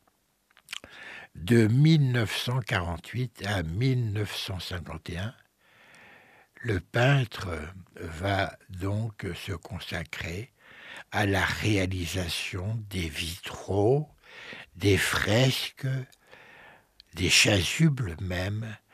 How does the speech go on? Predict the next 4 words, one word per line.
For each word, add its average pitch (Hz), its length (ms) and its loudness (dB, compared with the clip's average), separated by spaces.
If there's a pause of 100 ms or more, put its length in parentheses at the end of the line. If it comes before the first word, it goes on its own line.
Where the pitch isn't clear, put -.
(400)
du 85 160 -4
clocher, 101 1000 2 (440)
du 90 240 0
bénitier. 98 1000 2